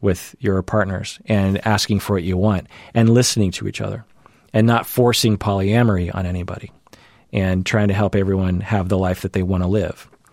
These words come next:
Optimally, two polyamorous people will, uh, meet and uh, be involved with each other. Sometimes, though, you get a monogamous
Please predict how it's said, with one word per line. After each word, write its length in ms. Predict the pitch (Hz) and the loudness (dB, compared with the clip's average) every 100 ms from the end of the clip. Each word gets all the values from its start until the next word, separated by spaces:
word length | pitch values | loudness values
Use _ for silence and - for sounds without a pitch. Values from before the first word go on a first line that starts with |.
| - _ _ _ _ - | -20 _ _ _ _ 0
Optimally, 760 | 147 - 135 110 98 92 110 123 _ | 0 4 2 4 2 0 -2 -6 _
two 260 | - 135 123 | -2 2 2
polyamorous 720 | - 120 104 101 101 92 - | 4 4 4 4 2 0 -2
people 600 | - 107 101 92 90 90 _ - | -2 -2 0 -2 -2 -6 _ -2
will, 440 | 98 92 90 90 _ _ _ - | 0 2 -2 -6 _ _ _ -8
uh, 120 | 92 | -2
meet 360 | 95 139 113 - | 2 2 2 -2
and 420 | 113 98 98 98 147 - - - | 0 2 0 -2 -10 -20 -20 -16
uh, 180 | - 98 | -10 -6
be 200 | 101 104 | 0 2
involved 340 | 98 101 98 | 4 2 2
with 120 | 92 85 | 0 -2
each 120 | 87 | -4
other. 220 | 90 101 _ _ - - _ _ - | -6 -6 _ _ -20 -20 _ _ -8
Sometimes, 540 | - 151 151 131 110 | 2 2 4 2 4
though, 160 | 113 101 | 4 4
you 160 | 101 | 4
get 160 | 95 101 | 2 2
a 60 | 98 | 4
monogamous 760 | 98 110 123 113 98 - - | 4 4 4 4 2 0 -6